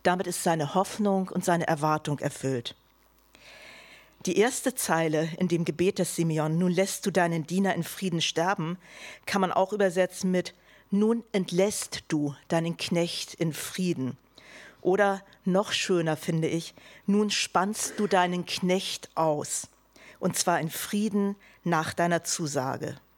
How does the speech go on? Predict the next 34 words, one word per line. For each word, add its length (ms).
Du 140
spannst 760
deinen 280
Knecht 580
aus. 320
Das 160
klingt 220
für 80
mich 220
richtig 380
schön. 280
So 200
wie 100
ein 180
Ochsengespann 760
nach 120
der 220
Arbeit 460
ausgespannt 840
wird 340
oder 200
wie 100
Pferde 580
vom 340
Wagen 420
ausgespannt 800
werden. 440
Da 140
wird 140
es 180
leicht, 720
da 100
wird 140
es 240